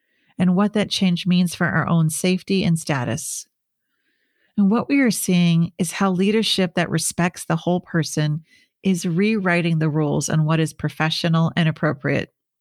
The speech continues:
Oh, the rules. And you know the rules, right?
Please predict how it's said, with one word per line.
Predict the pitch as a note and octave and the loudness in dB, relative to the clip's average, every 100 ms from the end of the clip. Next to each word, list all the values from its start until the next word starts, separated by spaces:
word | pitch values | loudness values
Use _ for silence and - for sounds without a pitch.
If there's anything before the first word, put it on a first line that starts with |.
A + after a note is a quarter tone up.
| - - - - - - - - - _ _ _ - | -20 -18 -18 -16 -14 -14 -16 -20 -20 _ _ _ -2
Oh, | G3+ G#3+ G#3+ G#3+ F#3+ - - - | 2 4 4 2 0 -2 -6 -4
the | A3 G#3+ | 0 2
rules. | D#3 D#3+ C#3+ C#3 C#3 - E3 D#3 - - | 2 2 2 0 -2 -4 -6 -8 -6 0
And | E3+ E3+ | 2 2
you | F#3 | 2
know | F3+ E3+ | 2 0
the | D3 | -2
rules, | E3 A2+ C#3 | -2 -4 -2
right? | D3 C#3+ D3+ | 0 0 -2